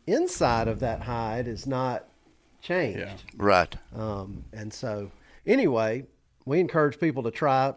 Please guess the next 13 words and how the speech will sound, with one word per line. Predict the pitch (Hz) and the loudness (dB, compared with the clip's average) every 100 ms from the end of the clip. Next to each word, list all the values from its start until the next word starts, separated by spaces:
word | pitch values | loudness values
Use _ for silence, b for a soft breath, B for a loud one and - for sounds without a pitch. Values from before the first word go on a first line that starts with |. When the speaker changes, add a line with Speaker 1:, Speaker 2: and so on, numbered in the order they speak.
| - | -6
Speaker 1:
try | - 135 131 | 0 2 2
different | 131 127 110 | 0 -4 -8
things. | - 123 123 127 | -4 -2 0 6
Speaker 3:
Yeah. | 156 | 8
Speaker 1:
That | 156 151 | 8 4
works | 143 139 - | 2 2 -2
for | 113 | -2
us, | 117 160 156 127 - | 4 6 6 4 -2
but, | 113 107 - b b b b | -4 -4 -8 b b b b
I | 131 | 0
mean, | 139 139 | 4 4
we | 147 208 | 4 4
just | 196 - | 2 2